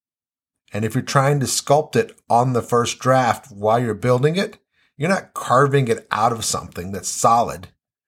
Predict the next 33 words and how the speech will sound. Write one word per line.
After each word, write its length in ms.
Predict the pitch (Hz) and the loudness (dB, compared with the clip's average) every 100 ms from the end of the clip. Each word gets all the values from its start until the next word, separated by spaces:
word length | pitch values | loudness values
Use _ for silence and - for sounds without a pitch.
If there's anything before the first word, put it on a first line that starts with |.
| _ _ _ _ | _ _ _ _
You're 220 | 98 131 | -4 -2
taking 360 | 139 143 139 123 | 2 0 0 -2
piece 260 | - 139 - | 0 -2 -2
by 200 | 117 110 | -2 -2
piece 340 | - 143 139 | 0 -2 -2
and 220 | - 107 | -6 -8
trying 260 | - 117 120 | -6 -4 -4
to 60 | |
build 320 | 110 117 120 113 | -2 0 0 0
a 60 | |
foundation 640 | - 110 107 107 131 - 104 | 0 0 0 0 0 -2 -2
and 100 | 95 | -4
hope 380 | - 143 - | 0 0 0
that 140 | - 87 | -4 -4
it's 140 | 82 | -4
solid. 500 | - 92 71 64 - _ _ _ _ _ _ _ _ _ _ _ | -4 -2 -4 -10 -16 _ _ _ _ _ _ _ _ _ _ _
That's 240 | 104 95 - | -2 0 0
not 200 | 104 - | 0 0
the 80 | |
way 240 | 98 92 90 | -4 -4 -4
that 180 | 87 - | -8 -12
it 80 | |
works. 480 | 78 - - - - - _ _ _ _ _ _ _ _ _ _ | -8 -10 -8 -12 -12 -16 _ _ _ _ _ _ _ _ _ _
So, 320 | - 101 82 - - _ _ | -4 -2 -2 -6 -20 _ _
when 180 | 120 190 | 0 4
you're 100 | 208 | 6
writing 240 | 180 165 | 4 4
your 100 | 147 | -2
first 280 | 139 131 - | 2 0 2
draft, 520 | 131 120 117 - - - _ - _ | 4 4 2 -4 -16 -20 _ -20 _
unload. 520 | 120 110 98 80 76 - 85 - - | 0 2 2 2 -2 -12 -18 -18 -18
Creative, 580 | - 117 120 117 117 - | -2 0 2 0 -2 -8
emotion, 640 | 101 104 107 104 110 107 | -4 0 0 0 -4 -6